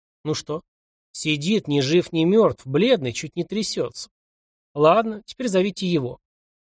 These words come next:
Взъерошенный, небритый, вошёл он ко мне в кабинет. "Так вот ты каков, гусь!" — обратился я грозно к нему. "Ты это что же, мерзавец, по большим дорогам грабить собрался?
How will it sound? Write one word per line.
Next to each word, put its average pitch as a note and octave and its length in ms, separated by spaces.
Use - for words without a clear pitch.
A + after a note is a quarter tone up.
Взъерошенный, C#3 720
небритый, C#3 600
вошёл B2+ 360
он F#3 80
ко C3+ 180
мне B2 180
в - 100
кабинет. C#3 400
"Так F#3 180
вот D#4+ 400
ты D3+ 100
каков, C3+ 460
гусь!" — A3+ 500
обратился C#3 640
я C#3 140
грозно B2 340
к - 120
нему. C#3+ 260
"Ты C4+ 80
это D4 200
что D4+ 280
же, A3 100
мерзавец, F#3 580
по - 80
большим F3+ 360
дорогам B3 420
грабить D#3+ 360
собрался? D3 640